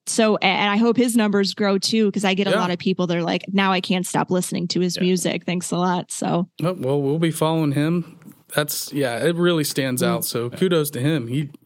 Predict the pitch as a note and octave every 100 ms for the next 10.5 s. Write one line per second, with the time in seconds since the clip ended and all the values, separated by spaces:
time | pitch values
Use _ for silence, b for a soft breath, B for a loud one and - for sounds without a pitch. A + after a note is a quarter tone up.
0 | - C#3 - E3+ E3+ - E3+ F#3 A2+ -
1 | - B B B B B B C#3 C3 C3+
2 | - F3+ D#3+ - F3+ A#2+ A#2 G#2+ G2+ G#2+
3 | G#2 G#2 G#2 G2 - A2 G2 - A2 -
4 | G2 G2+ G2+ G#2 G2 F2+ F#2 F#2+ F2+ A2
5 | G#2+ G2 G2 G2 A2+ C#3+ - F3+ E3+ A#2
6 | G2+ G2 G2 G2+ A2 A#2+ B2+ B2+ - A#2+
7 | A#2+ A2 G#2+ F2 - - A2+ G2 A#2+ C#2+
8 | _ _ _ - A2 A2 G#2 G2+ G#2 G2+
9 | F#2 G2+ - F#2 B2 B2+ - G#2+ G#3+ A3+
10 | G3 F3 D#3+ D#3 D#3